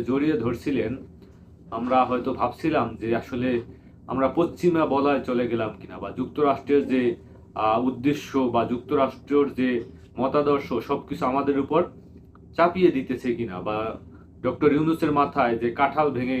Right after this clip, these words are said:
খাওয়ার একটা চেষ্টা পশ্চিমারা করবে কিনা, বা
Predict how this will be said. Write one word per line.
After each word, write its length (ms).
খাওয়ার 380
একটা 200
চেষ্টা 380
পশ্চিমারা 520
করবে 380
কিনা, 220
বা 120